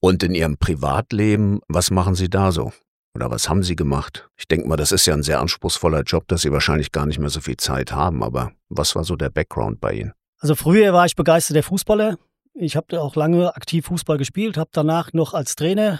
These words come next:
Speaker 2: äh, gearbeitet.
Speaker 1: Wo war das?
Speaker 2: In Lorschhausen war ich Trainer. Ich hab meine komplette Jugend in Rüdesheim verbracht, hab in Rüdesheim auch alle Jugendmannschaften trainiert, von der E-Jugend bis zur A-Jugend.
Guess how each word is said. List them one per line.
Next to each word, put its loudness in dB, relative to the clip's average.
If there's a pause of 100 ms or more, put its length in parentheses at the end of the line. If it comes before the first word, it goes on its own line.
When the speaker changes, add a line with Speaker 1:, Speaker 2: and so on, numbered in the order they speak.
(140)
Speaker 2:
äh, 2
gearbeitet. 2 (240)
Speaker 1:
Wo -10
war -8
das? -8 (100)
Speaker 2:
In -4
Lorschhausen 4
war 4
ich 0
Trainer. 0
Ich -2
hab -4
meine 2
komplette -2
Jugend 2
in 0
Rüdesheim 0 (200)
verbracht, -2
hab 4
in 2
Rüdesheim 0
auch 0
alle 2
Jugendmannschaften -2
trainiert, 0
von -2
der -2
E-Jugend -4
bis -8
zur 0
A-Jugend. 0